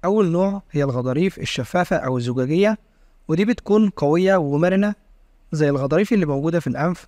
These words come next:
والشعب الهوائية للرئتين والأسطح المتمفصلة. والنوع الثاني هي غضاريف ليفية، ودي بتكون أكثر قوة ومتانة زي الأقراص الغضروفية الموجودة ما بين الفقرات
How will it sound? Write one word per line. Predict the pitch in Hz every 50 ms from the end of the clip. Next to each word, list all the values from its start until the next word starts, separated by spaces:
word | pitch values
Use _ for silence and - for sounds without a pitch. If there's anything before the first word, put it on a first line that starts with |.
| _
والشعب | 160 151 117 - - 175 165 160 143
الهوائية | 135 123 127 127 127 131 156 165 160
للرئتين | 151 143 139 143 135 131 - 190 214 247 247 233 - _ _ _ _ _ _ _
والأسطح | 156 147 - 165 196 - - - 175 - - -
المتمفصلة. | 160 156 156 - 165 156 143 - - - 131 113 110 - _ - - _ _ - - _ _ - _ _ _ _ _ _ _ _ _ - - _ _ _ - _ _
والنوع | 156 165 190 220 220
الثاني | 220 - - 220 196 208 240 240 240 240 - _
هي | - 139 135
غضاريف | 127 131 131 127 131 139 175 185 -
ليفية، | 156 135 - 180 185 220 233 247 233 - _ _ _ _ _ _ _ -
ودي | 160 190 220 247
بتكون | 254 233 - - 214 220 220 214 - -
أكثر | 185 - - - 156 131 135 -
قوة | - 170 175 175
ومتانة | 160 135 131 131 127 - 156 175 202 226 233 220 - _ -
زي | 143 143 139 131
الأقراص | 117 104 - - - 202 196 -
الغضروفية | 214 175 165 156 156 160 147 - 190 185 190 185 -
الموجودة | 131 127 135 131 135 139 160 156 160 139
ما | 131 127
بين | 123 143 151 156 147 143 151 - -
الفقرات | 131 - - 135 - - - 190 240 262 - -